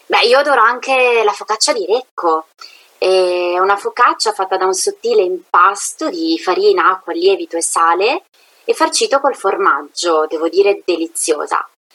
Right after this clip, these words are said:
E ad ogni modo noi in questi episodi finiamo sempre di parlare <laughs> di cibo, <laughs> però Genova non è solo cibo, no? E quindi Federica, vuoi dirci qualcosa di più, ad esempio, sulla musica genovese?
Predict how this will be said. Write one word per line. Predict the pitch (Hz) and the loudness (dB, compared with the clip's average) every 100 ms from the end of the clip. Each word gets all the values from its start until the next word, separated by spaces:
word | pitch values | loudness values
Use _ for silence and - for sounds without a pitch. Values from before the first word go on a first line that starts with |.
| _ _ - | _ _ -4
E | 214 - | 0 2
ad | 254 | 0
ogni | 294 311 | 0 0
modo | 320 453 294 233 226 | 2 2 4 4 4
noi | 240 277 311 | 2 0 0
in | 220 | 2
questi | 226 214 240 | 2 2 0
episodi | 233 226 240 320 | 0 -2 -2 -2
finiamo | 247 196 190 | -4 -2 -2
sempre | 180 220 277 | -4 -4 -4
di | 240 | -4
parlare | - 175 170 170 196 202 180 170 160 156 165 | -2 0 2 2 2 0 0 -2 -2 -2 -2
<laughs> | |
di | 240 208 | -4 -2
cibo, | - - - - 359 - 294 - - - - | 0 0 0 0 2 4 4 2 -6 -12 -2
<laughs> | 330 415 392 320 | 2 4 4 0
però | - 277 370 339 - 254 | -2 2 2 0 0 0
Genova | 226 247 302 262 | 2 2 2 -2
non | 208 208 | -2 -2
è | 208 311 | -2 -2
solo | - 208 311 - | -2 0 0 0
cibo, | - 233 240 175 165 165 | -4 -6 -4 -4 0 2
no? | 170 226 330 381 349 339 - 170 - - | 4 4 0 -4 -10 -12 -12 -12 -10 -2
E | 202 202 202 | 2 2 0
quindi | 330 254 208 | -2 -2 0
Federica, | 220 254 269 - | 0 0 -2 -6
vuoi | 196 220 | 0 0
dirci | 247 339 349 | 0 -6 -2
qualcosa | - - 190 208 | 0 0 0 -2
di | - | -2
più, | 220 | 2
ad | 240 185 | 2 2
esempio, | 175 220 185 | -2 -4 -4
sulla | - 190 165 | -4 0 0
musica | 160 247 254 170 - | 2 4 4 2 -6
genovese? | 156 160 160 170 156 147 156 147 | -6 -4 -2 2 2 0 -4 -4